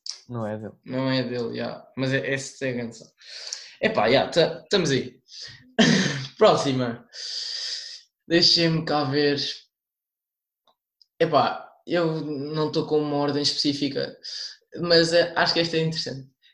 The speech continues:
Speaker 2: Já pensaram em fazer um feat com o Pedro Teixeira da Mota? Isto é assim. Óbvio que nunca pensámos.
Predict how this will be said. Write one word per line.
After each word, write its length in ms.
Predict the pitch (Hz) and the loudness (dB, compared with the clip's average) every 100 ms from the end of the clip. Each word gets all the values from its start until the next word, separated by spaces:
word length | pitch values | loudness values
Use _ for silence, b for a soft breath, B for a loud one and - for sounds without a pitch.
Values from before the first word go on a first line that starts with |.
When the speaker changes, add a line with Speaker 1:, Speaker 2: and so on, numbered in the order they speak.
| 156 | 2
Speaker 2:
Já 160 | 180 185 | 2 4
pensaram 400 | 190 180 175 175 | 2 4 4 4
em 60 | |
fazer 280 | 170 170 160 | 2 2 2
um 100 | 160 | 2
feat 340 | 160 - 165 - | 2 0 -2 -2
com 100 | 151 | -4
o 80 | |
Pedro 200 | 151 139 131 | -2 -2 -2
Teixeira 300 | 135 143 123 | 0 0 0
da 60 | |
Mota? 360 | 123 113 - - _ _ _ _ _ _ _ _ _ - - | -4 -6 -12 -20 _ _ _ _ _ _ _ _ _ -20 -4
Isto 180 | 214 - | 2 6
é 80 | 214 | 6
assim. 460 | - 147 123 - _ _ _ _ _ _ _ _ _ B B B _ _ | 4 0 -2 -6 _ _ _ _ _ _ _ _ _ B B B _ _
Óbvio 320 | 233 226 196 208 | 6 6 4 4
que 60 | |
nunca 200 | 196 185 | 4 6
pensámos. 600 | 175 185 180 127 131 - | 4 2 2 0 -2 -6